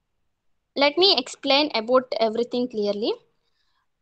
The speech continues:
Here try block, uh, here it runs the code generally. Coming to the except,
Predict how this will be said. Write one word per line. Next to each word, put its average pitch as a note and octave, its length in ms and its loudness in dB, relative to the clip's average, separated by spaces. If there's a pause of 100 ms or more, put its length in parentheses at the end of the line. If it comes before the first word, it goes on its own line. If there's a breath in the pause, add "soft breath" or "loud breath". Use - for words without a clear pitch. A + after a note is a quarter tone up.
(840)
Here D#4+ 360 2
try B3 260 2
block, A3+ 420 4 (1300 loud breath)
uh, C4 540 6
here E4 300 2 (140)
it C4+ 280 -2
runs C#4 240 2
the G4+ 160 2 (100)
code G#3+ 320 4
generally. A#3+ 540 -2 (460)
Coming F4+ 280 4
to G#4+ 80 0
the G#4+ 160 4
except, C#4 440 0